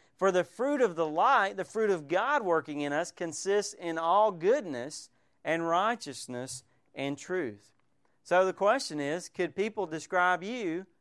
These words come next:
as a good man? Could people describe you as a good lady? One that is real, one that is through and through, one that is a help or a benefit to other people.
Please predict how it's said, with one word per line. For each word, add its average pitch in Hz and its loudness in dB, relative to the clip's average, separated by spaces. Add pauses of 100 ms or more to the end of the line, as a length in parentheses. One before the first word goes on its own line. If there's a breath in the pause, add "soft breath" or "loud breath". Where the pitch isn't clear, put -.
(180)
as 139 -2
a 151 -6
good 175 -2
man? 214 -8 (880)
Could 156 -2
people 185 2
describe 165 2
you 180 -4 (260 soft breath)
as 139 0
a 147 -6
good 156 -2
lady? 170 -2 (440)
One 170 2
that 175 2
is 165 -4
real, 160 0
one 156 2
that 170 -2
is 160 -6
through 180 0
and 175 -4
through, 180 -2
one 170 0
that 180 -2
is 165 -4
a 151 0
help 160 2 (240 soft breath)
or 151 6
a 147 2
benefit 170 -4
to 160 -6
other 160 2
people. 185 -6